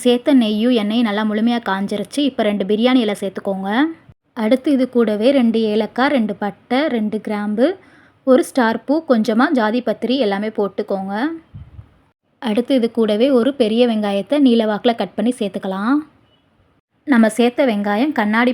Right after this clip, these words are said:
பதம் வர மாதிரி வதக்கி எடுத்துக்கலாம். வெங்காயம் பார்த்தீங்கன்னா கண்ணாடி பதம் வந்துருச்சு. அடுத்ததா பச்சை மிளகா ரெண்டு சேர்த்துக்கலாம். பச்சை மிளகா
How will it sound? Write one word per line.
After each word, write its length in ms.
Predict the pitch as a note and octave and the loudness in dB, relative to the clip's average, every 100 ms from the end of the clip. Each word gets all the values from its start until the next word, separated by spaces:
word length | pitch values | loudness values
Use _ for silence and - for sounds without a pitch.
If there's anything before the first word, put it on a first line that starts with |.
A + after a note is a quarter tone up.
| A#3+ | -2
பதம் 280 | G#3 A3 G#3 | -4 -2 -2
வர 120 | G3 G3 | -4 -6
மாதிரி 220 | F#3+ A3+ D#4 | -6 -4 -2
வதக்கி 260 | G#3 G#3 G#3+ | -2 -2 -6
எடுத்துக்கலாம். 580 | F#3+ F#3 G3 F#3+ G#3+ D4 D#4+ _ _ _ _ _ _ - _ _ - B3 | -8 -8 -8 -6 -4 -4 -4 _ _ _ _ _ _ -20 _ _ -4 0
வெங்காயம் 380 | A3+ B3+ C4+ | 4 6 6
பார்த்தீங்கன்னா 380 | A#3 G#3 G#3 C4+ | 4 2 0 0
கண்ணாடி 300 | G#3 G3+ G#3 A3 | 0 -2 -2 -4
பதம் 220 | G3+ G#3 | -4 -4
வந்துருச்சு. 380 | F#3 F#3+ G3 - D#4 D4 | -6 -6 -8 -4 -2 -2
அடுத்ததா 360 | D4 A3 A3+ C4 | -2 -2 -2 -2
பச்சை 240 | G3 - B3 | -2 2 2
மிளகா 220 | A#3 G#3 | 4 0
ரெண்டு 160 | F#3 F3+ | -2 -6
சேர்த்துக்கலாம். 580 | F#3 F#3 F#3 F3+ F#3 B3+ D4 - - - _ - | -6 -8 -6 -4 -2 -2 -2 -8 -20 -20 _ -8
பச்சை 240 | G#3+ - C4+ | -6 2 4
மிளகா 220 | B3+ A3 | 6 2